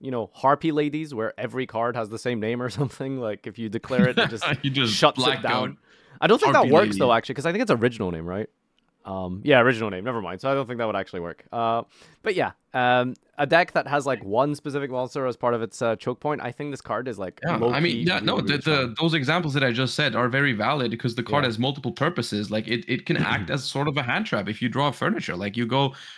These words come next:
Speaker 2: your opponent goes to summon Turbulence, and you just pitch the Black Goat for a furniture, call Turbulence. They can't activate it for the rest of the turn. That's the choke point, the major choke point of the deck. And you can't dodge that. That's another thing. Like, you can't, like,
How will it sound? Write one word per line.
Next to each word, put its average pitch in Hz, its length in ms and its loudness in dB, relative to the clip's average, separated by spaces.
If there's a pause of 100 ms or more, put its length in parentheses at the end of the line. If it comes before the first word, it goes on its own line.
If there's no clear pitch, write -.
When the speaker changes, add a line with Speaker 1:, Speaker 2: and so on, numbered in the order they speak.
(120)
Speaker 2:
your 143 100 2
opponent 151 440 2
goes 151 720 2
to 151 120 0
summon 170 300 2
Turbulence, 196 560 2
and 127 160 0
you 131 80 4
just 127 260 -2
pitch - 460 -4 (440)
the 131 80 2
Black 135 300 2
Goat 170 280 2
for 135 220 0
a 127 60 4
furniture, 151 480 2
call 139 260 0
Turbulence. 143 520 0
They 110 100 -2
can't 117 260 0
activate 110 440 0
it 127 100 -2
for 120 100 0
the 110 80 2
rest 110 240 -2
of 107 60 -6
the - 80 -8
turn. 143 320 0
That's 104 260 -4
the 110 240 0
choke 113 260 -2
point, 107 200 -2
the 113 80 2
major 120 340 2
choke 123 260 -2
point 123 200 -2
of 117 100 -8
the 110 80 -4
deck. 131 220 -2 (320)
And 151 120 0
you 247 80 2
can't 285 320 0
dodge 143 360 0
that. 92 220 -6
That's 143 180 -2
another 165 320 2
thing. 143 200 0
Like, 120 200 -4
you 190 60 -10
can't, - 280 -2
like, 107 300 -4